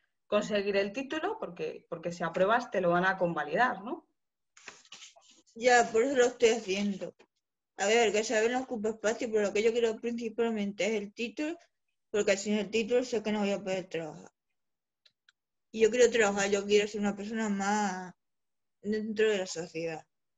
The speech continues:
Speaker 1: Bueno, estoy segura de, Noelia, de que lo vas a conseguir, porque además en este tiempo, eh,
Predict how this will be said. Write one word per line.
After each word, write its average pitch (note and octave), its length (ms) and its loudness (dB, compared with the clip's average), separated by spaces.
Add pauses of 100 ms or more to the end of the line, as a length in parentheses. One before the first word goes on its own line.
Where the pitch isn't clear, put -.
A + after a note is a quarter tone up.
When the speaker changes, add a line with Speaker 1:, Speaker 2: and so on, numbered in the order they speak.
(1200)
Speaker 1:
Bueno, G#3+ 500 0
estoy G#3+ 360 2
segura C4 480 6
de, A#3+ 120 4
Noelia, A3 400 2
de G#3+ 100 2
que G3 100 0
lo F3+ 100 2
vas F#3+ 200 0
a G#3 100 -2
conseguir, G3+ 760 -6
porque F3 240 -6
además F3+ 440 0
en F#3 100 -6
este F#3 300 -4
tiempo, A3+ 440 0 (840)
eh, F3 460 0